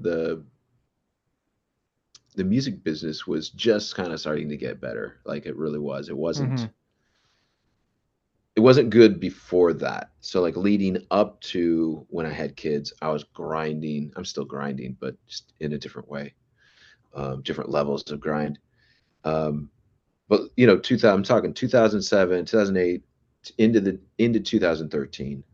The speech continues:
Speaker 1: Like, there was a, a lot of uncertainty, um, in the music business.
Speaker 2: Yeah.
Speaker 1: Streaming wasn't, streaming was getting going, but it wasn't really something that an artist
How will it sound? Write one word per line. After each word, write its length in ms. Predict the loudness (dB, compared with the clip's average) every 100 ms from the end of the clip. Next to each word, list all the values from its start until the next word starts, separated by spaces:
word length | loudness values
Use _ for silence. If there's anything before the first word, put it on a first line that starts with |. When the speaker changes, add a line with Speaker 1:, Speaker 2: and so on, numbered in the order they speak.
| -10
Speaker 1:
Like, 260 | -8 -4
there 160 | 2 4
was 200 | 4 2
a, 120 | -2
a 80 | 2
lot 220 | 4 4
of 80 | 2
uncertainty, 800 | -2 -2 -2 -2 -4 -6 -8 -10 _ _ _ _ _ _ _ _ _ -16 -8
um, 600 | -6 -4 -4 -6 -6 -8 -14 _ _
in 120 | -6
the 60 | -4
music 240 | -6 -6
business. 440 | -10 -8 -8 -10 -14 _ _ -8
Speaker 2:
Yeah. 120 | -2
Speaker 1:
Streaming 320 | 2 4 4
wasn't, 320 | 4 2 -2 -10
streaming 440 | -10 -2 0 2 4
was 140 | 4
getting 280 | 4 2 2
going, 420 | 0 -2 -2 -4
but 100 | -4
it 60 | -4
wasn't 320 | 0 0 0
really 480 | -2 0 0 -2 -6 -14 _ _ _ _ _
something 360 | -2 0 2
that 100 | 2
an 60 | 2
artist 420 | 4 4 4 -2